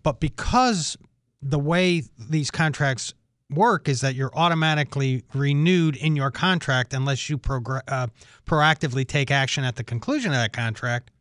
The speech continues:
There are still thirty thousand people in the state of Connecticut who are being automatically renewed in an exist-, uh, pre-existing variable rate contract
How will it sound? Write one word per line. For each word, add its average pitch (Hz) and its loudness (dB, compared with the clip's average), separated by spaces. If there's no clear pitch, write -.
There 185 2
are 175 2
still 156 -2
thirty 196 0
thousand 165 0
people 196 -2
in 135 -2
the 131 -2
state 151 0
of 135 -2
Connecticut 143 0
who 151 0
are 139 4
being 143 2
automatically 170 2
renewed 139 2
in 151 2
an 143 0
exist-, 135 -2
uh, 131 0
pre-existing 151 0
variable 147 0
rate 135 -4
contract 139 -2